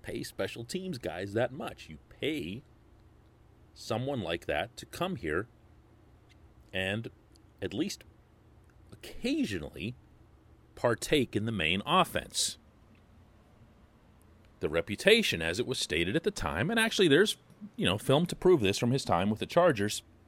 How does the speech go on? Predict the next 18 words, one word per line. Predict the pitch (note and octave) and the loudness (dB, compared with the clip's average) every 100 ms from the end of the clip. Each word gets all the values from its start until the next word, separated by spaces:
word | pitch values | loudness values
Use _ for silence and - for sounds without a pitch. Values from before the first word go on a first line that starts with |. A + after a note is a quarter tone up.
| - _ - - - - - | -20 _ -20 -20 -20 -12 -4
is | G#2+ | 0
that | C3 - - - - - - - | 0 -2 -8 -20 -20 -20 -20 -16
he | |
could | A3 G3 | 4 8
actually | A#3 - A#2+ | 8 6 6
run | C3 A3 | 6 6
the | |
ball | C3 F2+ D#2+ D#2 | 6 6 6 2
okay, | D#2+ G2+ D3 F#3+ - - - - - - - - - - | 2 6 6 4 -2 -20 -20 -20 -20 -20 -20 -20 -10 2
could | A#2+ | 4
even | B2+ A2+ | 4 4
catch | C#3 F#3+ - | 6 6 6
the | G2+ | 0
ball | E2 E2 | 2 4
out | F#2 | 2
of | G2 | 0
the | |
backfield. | F#2+ F#3+ G#3 - C#2+ B1+ | 6 6 6 0 -6 -6